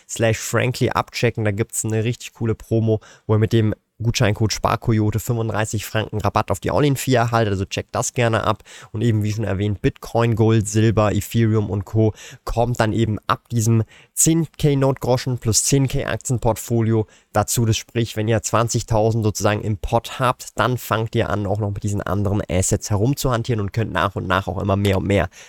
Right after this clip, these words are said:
dazu nehmen. So würde ich das auf jeden Fall, ähm, anpeilen. Und dann ist natürlich noch dieses große, oder dieses große Fragezeichen, da wenn man auch Einzelaktien nimmt, andere Assets nimmt, Kryptos nimmt,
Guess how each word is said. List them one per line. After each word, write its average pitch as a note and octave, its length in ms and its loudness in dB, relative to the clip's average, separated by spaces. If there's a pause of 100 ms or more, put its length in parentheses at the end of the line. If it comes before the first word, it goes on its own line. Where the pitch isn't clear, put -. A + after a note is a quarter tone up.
dazu C3+ 300 2
nehmen. G#2 200 2
So A#2+ 180 2
würde C#3+ 200 2
ich C#3+ 100 2
das - 140 0
auf A2 140 -2
jeden B2+ 260 0
Fall, A2 340 0 (460)
ähm, G#2+ 280 0
anpeilen. B2+ 800 2 (340)
Und B2 200 2
dann C3+ 80 4
ist D#3+ 100 2
natürlich D#3+ 260 0
noch D3 120 2
dieses C3 320 -2
große, C#3+ 640 2
oder B2 100 4
dieses A#2 240 2
große C#3 300 4
Fragezeichen, B2 640 2
da G#2+ 60 4
wenn A#2 80 4
man A#2 80 4
auch A#2 200 -4
Einzelaktien - 640 -2
nimmt, F#2+ 200 -2
andere C#3 320 2
Assets G2+ 360 0
nimmt, F#2 200 -6
Kryptos A#2 420 0
nimmt, G2 260 -4